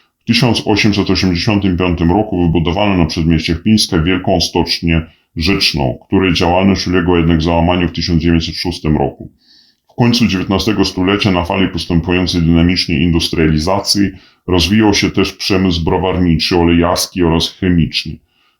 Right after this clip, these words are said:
Dogodne położenie miasta i łączących, mm, się nurtów rzek Piny i Prypeci, doprowadzenie do Pińska kolei żelaznej – powodowało, że stał się on w tym okresie również lokalnym centrum handlu zbożem,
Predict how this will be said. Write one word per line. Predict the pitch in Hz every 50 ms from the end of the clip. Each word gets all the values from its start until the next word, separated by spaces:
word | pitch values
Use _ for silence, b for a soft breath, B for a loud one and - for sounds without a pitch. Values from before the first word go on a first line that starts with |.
| _ -
Dogodne | - 101 - 117 110 - 117 107
położenie | - 110 104 98 101 104 104 101 98
miasta | 98 104 107 107 104 - 104 92
i | 85
łączących, | 90 92 90 87 - 107 104 104 98 - - 98 87 80 - - _ _ _ _ _ _ _ _ -
mm, | 104 92 87 82
się | 82 - - 95 92
nurtów | 95 101 98 87 - 98 92 82
rzek | 82 110 104 101 - -
Piny | 101 101 95 95 92 85
i |
Prypeci, | 82 85 - 82 80 - 107 110 110 - - - 104 87
doprowadzenie | 82 87 - - 87 82 92 90 85 104 104 98 92
do | 82 85
Pińska | 85 - 101 98 95 - -
kolei | - - 104 92 92 92 90 85
żelaznej – | 76 82 85 85 87 98 104 - 104 101 98 92 95 B B B B B
powodowało, | - 95 92 90 78 98 98 107 110 110 104
że | 92 95 90
stał | - - 107 101 104 104
się | - - 98
on | 95 95 95 92 - - - _ _
w | - _
tym | - 101 98 92 90
okresie | 90 92 - 101 95 92 - - 98
również | 82 92 90 95 98 92 85 -
lokalnym | 92 87 85 - 98 95 98 98 101 98 87
centrum | - - 98 92 - 98 95 87 85
handlu | - 95 92 95 87 90 90
zbożem, | 82 78 73 80 80 71 71 - 67 69 73